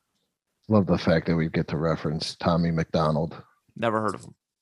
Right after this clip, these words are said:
Speaker 1: Really?
Speaker 2: I honestly, a lot of the people I'm looking at in this draft, I, I'm actually surprised. I not, like, aside from the big, big name ones, I'm not super familiar with this era, with this decade. Seventies, I, I know a lot of the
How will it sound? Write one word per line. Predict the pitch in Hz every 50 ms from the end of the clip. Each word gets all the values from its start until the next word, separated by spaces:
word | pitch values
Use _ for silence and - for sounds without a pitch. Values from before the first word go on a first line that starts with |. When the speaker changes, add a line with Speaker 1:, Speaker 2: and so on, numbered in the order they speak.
| _ _ _ _ _ - _ -
Speaker 1:
Really? | 95 98 110 147 202 247 277 285 254 214 - - _ _ _ _ _ _ - - - - _ _ _ _ _ _ _ _ _ -
Speaker 2:
I | - 123 139 170
honestly, | 180 190 180 - - 226 233 240 233 - - -
a | 127 127
lot | 127 131 139 156
of | 170 165
the |
people | 160 - 165 156 - 143
I'm | 139 123 123
looking | 131 135 - 151 156
at | 156 151
in | 156
this | 156 156
draft, | - - 165 - -
I, | 113 120 120 117 113
I'm | 110 113 117 117 107 120
actually | 123 - - - -
surprised. | 120 107 - 117 104 107 120 123 113 104
I | 101 104 101 - - - _ _ _ _ _ _ _ _ _ _ _ _ _ _ - -
not, | 113 113 107 107 - - -
like, | 123 117 - 123
aside | 113 - 135 135 135
from | - 143 120
the | 110 101 98 104 - 110 107 -
big, | 120 127 135 135 127
big | 131 156 147 139
name | 147 147 147 147 151 151
ones, | 151 156 160 170 175 165 - -
I'm | 101 104 107 107
not | 107 110 110 - -
super | - 110 95 107
familiar | - 104 98 104 104 101 95
with | 85 82
this | - 107 104 - -
era, | 92 87 71 58 - _ _ - - - - - - - - 95 87 _ -
with | 104 104
this | 113 104 -
decade. | - 110 104 - - 101 101 - -
Seventies, | - - 160 175 175 190 190 196 196 180
I, | 170 143 101 127
I | 127 123
know | 135 135 135 131
a |
lot | 127 120 123 123 123 123
of | 120 117
the | 117 113 110 104